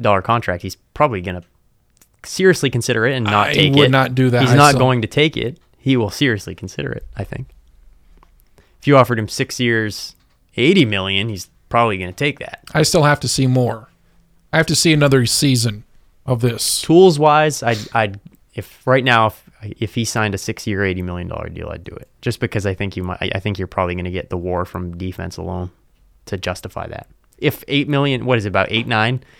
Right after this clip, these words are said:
Speaker 1: for one war? So every one. So
Speaker 2: How do, I mean, how do they come up with that? Like, you've seen, like, some players are worth, you know,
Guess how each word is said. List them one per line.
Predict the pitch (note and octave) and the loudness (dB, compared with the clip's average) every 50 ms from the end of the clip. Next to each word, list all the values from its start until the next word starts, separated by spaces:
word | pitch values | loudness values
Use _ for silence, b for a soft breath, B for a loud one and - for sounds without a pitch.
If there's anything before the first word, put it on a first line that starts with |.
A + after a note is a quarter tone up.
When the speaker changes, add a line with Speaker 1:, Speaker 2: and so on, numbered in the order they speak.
| b b b b | b b b b
Speaker 1:
for | - A2+ A2+ | -6 -4 -4
one | G#2 G2+ A2 A2 A2 G#2+ G#2+ - _ _ _ _ _ _ _ _ _ _ - | -2 -2 -2 -2 -2 -4 -6 -8 _ _ _ _ _ _ _ _ _ _ -10
war? | G#2 G2 G2+ A2+ A2+ A#2 A#2+ A#2 _ _ _ _ _ _ _ _ | -6 -4 -2 -2 -2 -4 -6 -8 _ _ _ _ _ _ _ _
So | - - - A2+ G#2 G2 G2 F#2 - | -12 -4 -2 0 0 0 0 -2 -4
every | G2 G2+ F#2+ G2 F#2 F2+ F2+ _ - | -6 -6 -4 -4 -6 -6 -8 _ -14
one. | F2 F2 F2+ F#2 F#2 F#2 G2 G2 b b b b b b b b b - | -12 -8 -6 -6 -6 -6 -8 -10 b b b b b b b b b -10
So | - - G2+ F#2+ F2+ | -4 -2 0 0 2
Speaker 2:
How | - C#4+ | 2 2
do, | C4+ | 4
I | B3+ A#3 | 4 2
mean, | G#3+ G#3 | 2 2
how | F#3+ G#3+ A3+ | 2 2 2
do | A#3 | 2
they | G#3 G3 D#3+ | 2 2 0
come | - - C#3 A#2+ | 0 0 0 0
up | A#2+ A2+ - | 0 -2 -4
with | - - | -8 -16
that? | - A#2 A#2+ - _ _ _ _ - | -16 -18 -20 -20 _ _ _ _ 0
Like, | G3 G3 F#3 - | 0 0 2 2
you've | A3+ A3 F3 | 0 0 2
seen, | - G3+ F#3 F3+ E3+ D3+ - _ _ _ _ _ _ - | 2 4 4 4 2 0 -6 _ _ _ _ _ _ -2
like, | - D#3+ D#3 D3+ | 0 0 0 0
some | - - F#3+ G3 F#3 | 2 2 2 4 4
players | - - D#3+ D#3+ D#3+ D#3+ C#3 | 4 4 6 6 4 4 4
are | C#3 C3+ | 4 4
worth, | C3 C3 B2+ B2+ B2+ - | 4 4 2 2 0 -2
you | B2+ C3 | -2 0
know, | B2 A#2+ B2 C#3+ | 2 2 2 0